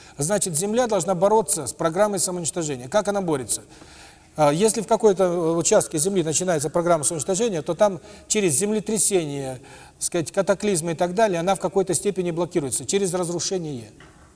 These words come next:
Так вот, я заметил, э, что если где-то на Земле группа людей вдруг начинает,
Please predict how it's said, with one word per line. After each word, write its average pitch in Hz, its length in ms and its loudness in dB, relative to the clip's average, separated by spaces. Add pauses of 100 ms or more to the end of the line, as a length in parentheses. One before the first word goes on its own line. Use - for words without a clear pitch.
(440)
Так 208 180 0
вот, 170 140 2
я 196 120 2
заметил, 208 460 0
э, 180 400 0
что 175 320 -2
если 185 400 0
где-то 170 320 -2
на 170 80 -2
Земле 175 280 0
группа 190 340 0
людей 139 600 -4 (640)
вдруг 180 300 0
начинает, 180 560 0